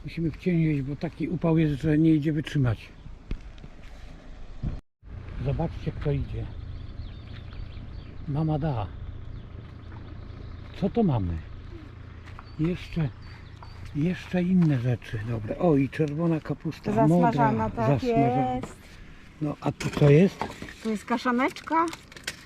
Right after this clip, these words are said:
Speaker 2: z cebuleczką i z pieczarkami.
Speaker 1: I zarąbiście. A nie mówiłem, że to raj?
Speaker 2: Jeszcze będzie
Speaker 1: Pozdrowie-,
Speaker 2: tak.
Speaker 1: pozdrowienia z raju.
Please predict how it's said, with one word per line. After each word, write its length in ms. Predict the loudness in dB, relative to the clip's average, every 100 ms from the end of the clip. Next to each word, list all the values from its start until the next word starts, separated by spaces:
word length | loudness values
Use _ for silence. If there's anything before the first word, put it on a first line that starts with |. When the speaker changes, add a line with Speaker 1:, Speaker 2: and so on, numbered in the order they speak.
| -18 -18 -20 -20
Speaker 2:
z 140 | -14 -4
cebuleczką 840 | -2 2 0 0 -2 2 2 2 0
i 120 | -6
z 120 | -6 -6
pieczarkami. 800 | -6 -4 -6 -2 0 2 2 0 -2 -12 -18 -18 -8 0
Speaker 1:
I 200 | 2 2 0 0
zarąbiście. 1200 | 6 6 8 6 6 4 4 4 2 -4 -8 -6 -4 -8 -10 -8 -8 -10 -14 -18 -20 -20 -20 -20 -18 -12 -10 -8 -6 -8 -10 -20 -20 -20 -20 -12 -12 -12 -14 -6
A 100 | 2
nie 140 | 6
mówiłem, 500 | 6 6 6 4 4
że 120 | 4 4
to 180 | 4
raj? 400 | 6 6 6 4 2 -8 -20 -20 -16 -2 -2 -2 -12 -10 -12 -12 -12 -12 -8 -8 -6 -8 -8 -6 -4 -4 -4 -12 -8 -2
Speaker 2:
Jeszcze 260 | -2 0
będzie 240 | 6 8 10
Speaker 1:
Pozdrowie-, 260 | 10 10
Speaker 2:
tak. 160 | 8 0
Speaker 1:
pozdrowienia 640 | 2 6 8 8 10 10
z 100 | 8
raju. 380 | 8 8 8 8